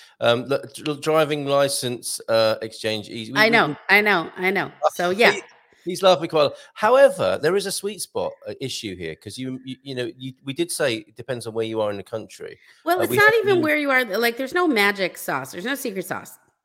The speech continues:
Speaker 2: Okay. With
Speaker 1: <laughs>
Speaker 2: Portugal
Speaker 1: You are the secret sauce. Come on.
Speaker 2: Well, I, okay, I'll take that. But,
Speaker 1: Yeah.
Speaker 2: uh, but,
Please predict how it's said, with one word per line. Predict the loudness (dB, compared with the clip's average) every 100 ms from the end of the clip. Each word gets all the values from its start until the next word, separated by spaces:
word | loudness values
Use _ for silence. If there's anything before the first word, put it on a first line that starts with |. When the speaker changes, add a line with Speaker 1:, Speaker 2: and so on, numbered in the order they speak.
| -6
Speaker 2:
Okay. | -2 0 0 -4 -16 -20 _
With | 0 0
Speaker 1:
<laughs> |
Speaker 2:
Portugal | 6 6 6 2 2 2 2
Speaker 1:
You | 0 10 12
are | 12 10
the | 6
secret | 4 -2 0 0
sauce. | 2 0 0
Come | 0 2
on. | 6 8
Speaker 2:
Well, | 8
I, | 8 6 6 2
okay, | 2 4
I'll | 4 2
take | -2 -4
that. | -4 -4 -8 -20 _
But, | 0 2 2
Speaker 1:
Yeah. | 0 2 2 2 0 -4
Speaker 2:
uh, | -10
but, | -4 -2 -2